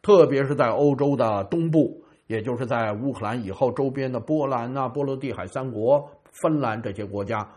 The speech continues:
罗马尼亚等等，现在大家都睡不着觉了，他不管了啊，这说的是非常明确的。来，下边说说中国方面的新闻。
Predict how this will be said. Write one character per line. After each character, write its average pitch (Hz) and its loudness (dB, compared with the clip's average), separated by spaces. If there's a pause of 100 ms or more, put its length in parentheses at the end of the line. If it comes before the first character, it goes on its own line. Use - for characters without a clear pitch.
(120)
罗 120 -2
马 120 -8
尼 104 -10
亚 123 -4
等 90 -12
等， 80 -8 (360)
现 131 -6
在 101 -8
大 92 -6
家 107 -6
都 98 -2
睡 95 -6
不 78 -14
着 76 -12
觉 80 -14
了， - -20 (160)
他 - -10
不 - -12
管 - -14 (140)
了 - -12 (440)
啊， - -12
这 107 -10
说 113 -6
的 104 -8
是 95 -10
非 147 0
常 92 -8
明 80 -14
确 - -14
的。 - -14 (840)
来， 156 8
下 180 8
边 143 6
说 165 4
说 139 2
中 160 0
国 113 0
方 113 -4
面 104 -6
的 87 -8
新 101 -8
闻。 85 -10